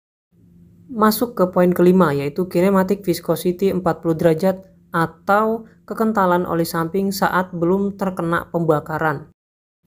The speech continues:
Nah, di sini hasilnya cukup mengejutkan gue sebenarnya ya, karena malah Idemitsu tuh punya angka lima puluh satu koma tiga puluh sembilan, sedangkan P T T Challenger hanya punya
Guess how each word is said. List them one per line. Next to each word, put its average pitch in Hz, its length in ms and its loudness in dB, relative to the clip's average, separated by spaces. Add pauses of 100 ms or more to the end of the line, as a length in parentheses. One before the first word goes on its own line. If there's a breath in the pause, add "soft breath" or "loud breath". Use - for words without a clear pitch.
(500)
Nah, 143 240 2
di 151 160 -2
sini 185 320 4
hasilnya 165 640 2
cukup 160 400 -4
mengejutkan 170 800 -2
gue 175 320 4
sebenarnya 160 560 -2
ya, 139 160 -4
karena 180 400 -4 (560 soft breath)
malah 185 400 2
Idemitsu 175 560 0
tuh 233 160 -8
punya 185 240 2
angka 175 640 -2
lima 196 240 2
puluh 190 240 0
satu 180 320 -2
koma 175 240 0
tiga 170 240 0
puluh 175 160 -2
sembilan, 175 480 0
sedangkan 165 640 -4
P 202 160 0
T 185 80 0
T 175 160 0
Challenger 160 560 0 (320 loud breath)
hanya 156 400 -2
punya 160 560 -2